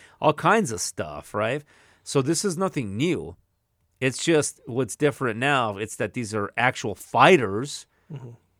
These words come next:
Speaker 1: that you would expect to see in an actual fight, not completely declawed,
Speaker 2: Yeah.
Speaker 1: right? With,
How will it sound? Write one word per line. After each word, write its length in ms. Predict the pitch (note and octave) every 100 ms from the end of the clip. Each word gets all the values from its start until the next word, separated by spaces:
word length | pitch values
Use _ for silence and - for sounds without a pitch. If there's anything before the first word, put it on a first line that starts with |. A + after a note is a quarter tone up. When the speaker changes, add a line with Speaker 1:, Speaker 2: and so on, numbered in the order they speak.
| _ -
Speaker 1:
that 160 | B2
you 80 | B2+
would 120 | C3
expect 360 | A#2 - C#3 -
to 80 | B2
see 140 | -
in 60 | B2+
an 120 | B2
actual 280 | B2+ - F2
fight, 540 | - - G3 B2 - _ _ _ _ _ -
not 240 | A#2 D3
completely 560 | D3 D#3 D#3 E3 D3 B2
declawed, 920 | A2+ C#3 C#3+ - C3 C#3 F2+ F2+ B2 -
Speaker 2:
Yeah. 140 | D#3 - -
Speaker 1:
right? 400 | A2+ A2+ C3+ - _ _ -
With, 680 | A2+ A#2+ A#2 A2 - -